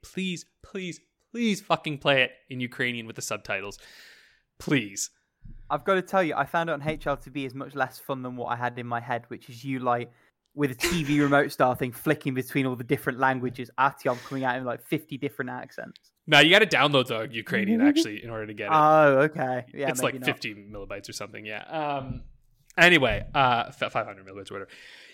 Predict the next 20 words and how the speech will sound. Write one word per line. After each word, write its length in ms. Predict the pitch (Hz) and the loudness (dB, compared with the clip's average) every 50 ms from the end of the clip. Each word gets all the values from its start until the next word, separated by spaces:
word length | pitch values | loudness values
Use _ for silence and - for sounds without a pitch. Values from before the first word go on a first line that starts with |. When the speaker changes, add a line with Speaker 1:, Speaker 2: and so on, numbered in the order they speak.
| _ | _
Speaker 1:
Yeah. 180 | 147 131 110 95 - - _ _ | 0 0 0 0 -2 -10 _ _
Speaker 2:
Fifty 280 | _ - - _ 139 131 | _ -20 -18 _ -14 -12
millibytes. 720 | 123 120 131 127 127 127 123 123 120 120 127 - 143 - _ | -10 -10 -12 -12 -12 -12 -8 -8 -8 -8 -8 -12 -18 -16 _
Do 80 | 143 139 | -6 -6
you 180 | 131 127 127 131 | -6 -4 -6 -8
even 200 | 127 120 127 123 | -8 -10 -12 -14
Speaker 1:
Fifty. 200 | 127 127 131 113 - | -14 -12 -12 -14 -12
Speaker 2:
internet? 220 | 120 110 - - _ - - _ _ _ | -12 -14 -14 -16 _ -20 -20 _ _ _
Speaker 1:
Five 280 | _ _ 135 120 113 - | _ _ -2 -2 -2 -2
hundred 380 | 117 107 104 117 131 160 - - _ - - | -6 -8 -6 -8 -10 -10 -12 -14 _ -18 -16
M-, 240 | - 101 92 104 - | -14 -14 -14 -14 -12
M 160 | 117 156 139 123 | -10 -10 -8 -8
Bs. 320 | 120 110 110 113 113 - - - | -8 -10 -10 -10 -10 -12 -12 -8
<laughs> 60 | - 185 | 0 2
M 180 | 208 233 247 | 2 2 4
Bs. 640 | 254 226 156 139 135 127 117 - - - - - - | 2 2 2 2 0 0 0 0 0 0 -4 -2 4
That's 220 | - 208 175 - - | 6 6 6 8 6
what 220 | 214 190 196 202 | 6 6 6 4
it 20 | 202 | 4
is. 1900 | 196 180 180 202 - - - 214 - 233 226 - - 226 247 226 - - 240 247 247 - 220 233 262 - - - - 226 254 247 254 254 240 285 302 | 4 6 4 4 6 8 8 10 12 12 10 12 12 10 10 10 10 8 8 8 8 8 8 8 8 8 4 2 4 6 8 8 10 8 8 6 4